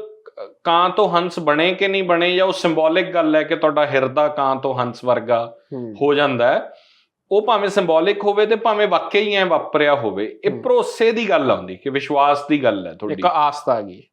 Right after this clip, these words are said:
Speaker 1: ਇਹੀ ਇੱਕ ਵੱਡਾ ਰੀਜ਼ਨ ਸੀ ਕਿ
Speaker 2: ਹੂੰ।
Speaker 1: ਅਸੀਂ ਗੁਰੂਆਂ ਪੀਰਾਂ ਦੀ ਧਰਤੀ ਤੇ ਰਹਿਣ ਵਾਲੇ ਲੋਕ ਹਾਂ, ਅਸੀਂ ਆਸਥਾ 'ਚ ਮੰਨਣ ਵਾਲੇ ਲੋਕ ਹਾਂ। ਸਾਨੂੰ ਇਹ ਲੱਗਦਾ ਹੈ ਕਿ ਚੀਜ਼ਾਂ ਵਾਪਰਦੀਆਂ ਤਾਂ ਲੋਕ
Speaker 2: ਹੂੰ।
Speaker 1: ਤਾਂ ਕਰਕੇ ਫਿਲਮ ਦੇਖਣ ਗਏ। ਵੱਡਾ ਕਾਰਨ ਇਹ ਵੀ ਸੀਗਾ ਕਿ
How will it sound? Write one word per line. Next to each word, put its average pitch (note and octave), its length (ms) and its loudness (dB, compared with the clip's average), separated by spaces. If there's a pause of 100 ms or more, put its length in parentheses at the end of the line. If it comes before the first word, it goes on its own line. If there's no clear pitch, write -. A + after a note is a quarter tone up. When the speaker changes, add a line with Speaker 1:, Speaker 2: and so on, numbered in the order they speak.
Speaker 1:
ਇਹੀ A#3 340 4
ਇੱਕ A3+ 160 0
ਵੱਡਾ D#3+ 320 2
ਰੀਜ਼ਨ D3+ 360 0
ਸੀ C3+ 220 -4
ਕਿ E3+ 320 0
Speaker 2:
ਹੂੰ। G#2 280 -8 (220)
Speaker 1:
ਅਸੀਂ D#3 440 -2
ਗੁਰੂਆਂ C#3 340 -2
ਪੀਰਾਂ C3 300 -2
ਦੀ C3 100 -2
ਧਰਤੀ B2 460 -4
ਤੇ B2 260 -4
ਰਹਿਣ A#2 220 -2
ਵਾਲੇ B2 220 0
ਲੋਕ G2+ 340 -2
ਹਾਂ, C3+ 140 -4
ਅਸੀਂ C3 220 -2
ਆਸਥਾ A#2 760 2 (440)
'ਚ B2+ 100 -2 (380)
ਮੰਨਣ A#2+ 400 0
ਵਾਲੇ A#2+ 200 4
ਲੋਕ A2+ 320 0
ਹਾਂ। C#3 100 0
ਸਾਨੂੰ F3+ 400 0
ਇਹ F3 40 2
ਲੱਗਦਾ C3 380 0
ਹੈ C3 300 -2 (320)
ਕਿ C3+ 400 0
ਚੀਜ਼ਾਂ B2+ 340 0
ਵਾਪਰਦੀਆਂ B2 680 0
ਤਾਂ D#3+ 160 0
ਲੋਕ D3+ 280 2
Speaker 2:
ਹੂੰ। - 80 -12
Speaker 1:
ਤਾਂ D3 220 2
ਕਰਕੇ C#3+ 360 0
ਫਿਲਮ B2+ 320 -2
ਦੇਖਣ G2 340 -8
ਗਏ। F2 220 -14 (840)
ਵੱਡਾ F3+ 320 0
ਕਾਰਨ G#3 340 0
ਇਹ G#3 100 2
ਵੀ G#3 100 -4
ਸੀਗਾ F3 380 0
ਕਿ E3 560 -2